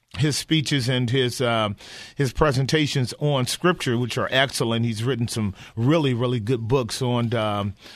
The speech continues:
on some of the historical factors for verifying the validity and the, uh, essentiality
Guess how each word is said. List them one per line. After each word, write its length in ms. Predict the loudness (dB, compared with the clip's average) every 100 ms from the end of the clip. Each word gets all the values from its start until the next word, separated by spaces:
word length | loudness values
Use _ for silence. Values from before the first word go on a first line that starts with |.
| -18 -4
on 220 | -2 0
some 240 | 0 0
of 40 | 0
the 80 | 0
historical 600 | 0 -2 -2 -2 -2 -2
factors 420 | 0 0 -2 -6
for 160 | -2
verifying 680 | 0 2 2 0 -2 0 0
the 260 | 0 0 0
validity 680 | 0 0 0 0 0 0 2
and 200 | 0 0
the, 260 | 2 2
uh, 180 | 0 0
essentiality 920 | -2 -4 -2 -2 0 2 2 2 0